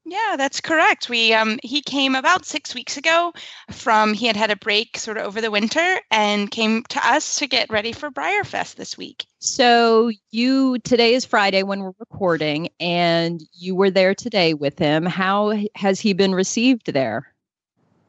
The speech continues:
Speaker 1: Uh, he's been great. I, I will tell you. So actually, my assistant, Ashley Rand, is, has been riding him, and I've been coaching her on the ground.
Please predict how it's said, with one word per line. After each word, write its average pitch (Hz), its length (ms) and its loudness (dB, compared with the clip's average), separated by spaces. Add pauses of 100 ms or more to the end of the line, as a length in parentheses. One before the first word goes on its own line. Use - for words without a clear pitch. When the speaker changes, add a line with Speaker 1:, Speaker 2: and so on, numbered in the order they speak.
(120)
Speaker 1:
Uh, 247 60 0
he's 294 360 2
been 220 180 0
great. 175 300 2 (180)
I, 139 120 -2 (300)
I 339 120 4
will 262 160 2
tell 240 240 0
you. 220 140 -2
So 226 220 -6 (280)
actually, 262 300 -2
my 226 160 2
assistant, 214 640 -2
Ashley 226 360 -2
Rand, 202 400 -2
is, 208 400 -6
has 220 240 -4
been 254 200 -2
riding 185 380 0
him, 190 300 0
and 180 460 0
I've 196 160 2
been 208 160 -4
coaching 190 400 -8
her 185 80 0
on 185 140 0
the 190 80 -4
ground. 190 460 0